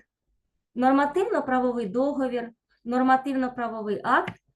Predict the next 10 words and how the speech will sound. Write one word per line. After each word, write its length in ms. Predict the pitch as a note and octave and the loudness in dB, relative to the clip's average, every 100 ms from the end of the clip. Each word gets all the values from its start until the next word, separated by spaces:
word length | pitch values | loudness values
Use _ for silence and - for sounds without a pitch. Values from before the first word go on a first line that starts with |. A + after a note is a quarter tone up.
| _ _ | _ _
та 400 | A#3 B3 D#4 - - | 2 4 2 -2 -6
міжнародно-правовий 1600 | B3 A#3 A#3 A3 B3 C4 C#4 C#4 - A3 G3+ G3+ G#3 A#3+ A#3 - _ _ _ | -4 -4 -4 -2 -2 0 0 -2 -6 -8 -6 -6 -6 -8 -10 -14 _ _ _
акт. 400 | G#3+ G3+ - _ _ _ _ _ _ _ _ _ _ _ _ _ _ _ _ | -4 -4 -6 _ _ _ _ _ _ _ _ _ _ _ _ _ _ _ _
Правові 420 | C#4+ D4+ F4 G#4 | 2 6 6 4
звичаї — 640 | F4 C#4 C4+ - C4 A#3+ A#3+ - - - _ _ _ _ _ _ _ _ _ _ _ _ | 2 2 0 0 -2 -2 -4 -10 -12 -12 _ _ _ _ _ _ _ _ _ _ _ _
це 180 | _ C#4 | _ 0
соціальні 540 | C4+ C#4 D4 D4 C#4 A#3+ | 0 0 4 4 4 2
норми 540 | A3 C4 D4+ A#3+ G#3 - _ | 0 0 2 0 -2 -8 _
правил 460 | - C4 B3 B3 A#3+ | 2 6 6 4 -2
поведінки, 720 | C4+ D4 C4 A#3+ G#3 F#3+ F#3+ | -2 0 -2 -4 -8 -10 -14